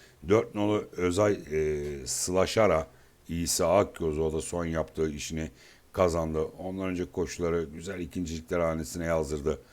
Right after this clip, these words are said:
Bu uzun mesafeye, e, bir kere çıktı.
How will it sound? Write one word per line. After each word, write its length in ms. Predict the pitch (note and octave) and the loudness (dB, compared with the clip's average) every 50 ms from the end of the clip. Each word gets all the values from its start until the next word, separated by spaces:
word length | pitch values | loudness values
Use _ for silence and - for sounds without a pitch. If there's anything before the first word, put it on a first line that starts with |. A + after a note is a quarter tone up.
| - - - - _ - | -20 -20 -20 -20 _ -10
Bu 180 | E2 G2+ A2+ | -6 -4 -2
uzun 240 | A2 G2+ G2 G#2+ A2 | -2 0 0 0 0
mesafeye, 760 | G#2+ G#2 G2+ F#2 - A2 G2+ F#2+ F2 F2 G2 G2 G2 G2 F2 D#2+ D#2+ | 2 0 0 2 2 4 4 4 4 4 4 4 4 4 0 -2 -2
e, 440 | E2 E2 D#2+ D#2+ D#2+ D#2+ D#2+ D#2 F#2 | -2 0 0 0 -2 -4 -4 -6 -10
bir 60 | G#2 | -6
kere 300 | - G#2+ F#2+ F#2 E2+ C#2+ | 0 2 2 2 2 0
çıktı. 520 | - - - - - - - D#2+ D#2+ - | -2 -6 -6 -6 -8 -4 -2 -2 -2 -2